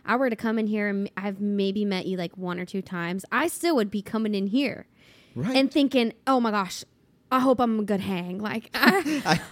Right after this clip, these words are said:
Speaker 2: I
Speaker 1: I
Speaker 2: hope
Speaker 1: hope they
Speaker 2: people have a
Speaker 1: like
Speaker 2: good
Speaker 1: me.
Speaker 2: time being around me. <laughs>
Speaker 1: <laughs> Yeah. And there are, I mean, there are times where I'm like,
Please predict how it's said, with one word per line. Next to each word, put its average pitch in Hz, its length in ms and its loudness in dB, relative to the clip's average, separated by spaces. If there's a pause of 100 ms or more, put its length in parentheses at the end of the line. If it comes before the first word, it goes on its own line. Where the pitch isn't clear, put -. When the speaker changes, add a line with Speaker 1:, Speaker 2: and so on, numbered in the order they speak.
(140)
Speaker 2:
I 165 60 4
Speaker 1:
I - 100 8
Speaker 2:
hope - 120 10
Speaker 1:
hope 381 120 6
they 214 120 8
Speaker 2:
people 233 120 6
have 226 100 6
a - 40 4
Speaker 1:
like 147 80 0
Speaker 2:
good 156 100 4
Speaker 1:
me. - 40 -2
Speaker 2:
time 147 280 2
being 143 160 2
around 107 300 -2
me. 123 260 0
<laughs> - 60 -6
Speaker 1:
<laughs> - 0 - (440)
Yeah. 277 560 4
And 320 140 4
there 339 100 6
are, 508 120 6
I 392 80 4
mean, 359 180 4
there 311 140 6
are 480 180 2
times 370 400 0
where 294 240 4
I'm 302 180 4
like, 269 200 2